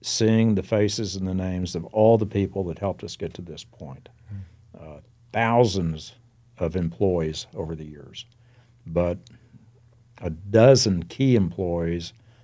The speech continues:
Speaker 1: that kept the faith in the nineteen nineties
Speaker 2: Hmm.
Speaker 1: and then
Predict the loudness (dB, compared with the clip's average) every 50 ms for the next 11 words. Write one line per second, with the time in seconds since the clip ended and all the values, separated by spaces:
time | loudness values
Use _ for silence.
0 | _ _ _ -20 -20 -20 _ 2 2 2 2 2 -2 -14 -20 _ _ -6 -4 0
1 | 0 0 0 0 -2 -4 -8 -14 -20 -20 _ _ _ _ _ _ -8 -4 -2 -2
2 | 0 0 0 -2 -2 -4 -4 -4 -2 -2 -2 -2 -2 -2 -2 -2 -2 -4 -8 -14
3 | _ -20 -20 _ _ _ _ -14 -14 -14 -14 -18 _ _ _ _ -6 -4 -2 -2
4 | 0 0 0 -2 -2 -4 -6 -10 -16 _ -20 -12 -6 -4 -4 -2 -2 -4 -6 -8
5 | -10 -12